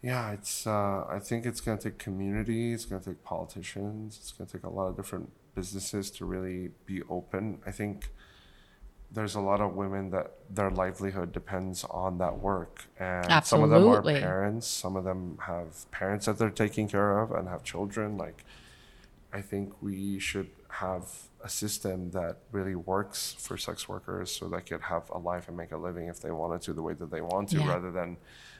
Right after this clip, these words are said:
Speaker 1: blasphemy against something that's just a big part of our society, regardless, sex,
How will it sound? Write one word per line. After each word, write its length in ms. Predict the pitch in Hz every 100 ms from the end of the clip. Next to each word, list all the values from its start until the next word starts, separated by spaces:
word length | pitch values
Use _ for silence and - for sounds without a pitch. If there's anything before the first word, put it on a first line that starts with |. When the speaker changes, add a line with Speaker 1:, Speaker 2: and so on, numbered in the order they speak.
| - - -
Speaker 1:
blasphemy 1040 | 92 92 92 - - 95 92 82 82 85 85
against 300 | 95 98 -
something 240 | 101 101
that's 220 | 92 90 -
just 200 | 95 -
a 60 |
big 280 | 98 117 -
part 320 | - - 104
of 140 | 92 95
our 100 | 90
society, 600 | - 90 95 107 95 87
regardless, 540 | 87 98 107 78 64
sex, 600 | - 98 95 - - -